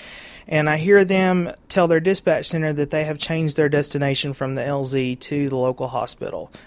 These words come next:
That's never a good sign, because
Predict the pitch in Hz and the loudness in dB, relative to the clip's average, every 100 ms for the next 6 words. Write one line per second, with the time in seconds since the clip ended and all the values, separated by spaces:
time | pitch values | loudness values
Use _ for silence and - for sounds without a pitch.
0 | - - 151 151 151 143 135 131 131 123 | -16 -2 0 0 0 -2 -2 -2 -2 -4
1 | - 107 98 - _ - 143 - 135 127 | -6 -8 -10 -16 _ -6 -4 -2 -2 -2
2 | 127 | -4